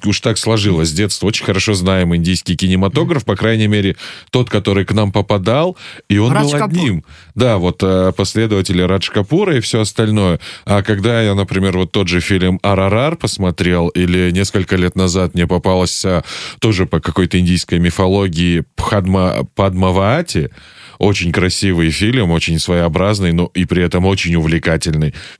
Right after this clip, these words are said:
Speaker 1: то для меня открылось индийское кино совершенно с другой стороны.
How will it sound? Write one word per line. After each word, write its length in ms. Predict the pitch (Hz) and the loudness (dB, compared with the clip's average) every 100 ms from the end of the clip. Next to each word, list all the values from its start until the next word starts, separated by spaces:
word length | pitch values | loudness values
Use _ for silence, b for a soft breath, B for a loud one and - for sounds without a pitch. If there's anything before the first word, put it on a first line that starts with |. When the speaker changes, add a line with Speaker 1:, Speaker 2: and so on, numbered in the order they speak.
| - | -2
Speaker 1:
то 200 | 120 101 | 0 0
для 200 | 90 107 | 0 0
меня 260 | 104 127 143 | 2 2 0
открылось 520 | - 120 120 107 104 | 0 0 0 -2 -2
индийское 440 | 98 104 - 104 | 0 0 0 -2
кино 240 | 92 104 113 | 0 0 0
совершенно 480 | 98 92 104 95 | 0 0 0 0
с 80 | 85 | 0
другой 380 | 76 95 107 110 | 0 0 0 0
стороны. 500 | - 80 76 76 | -2 -2 -2 -2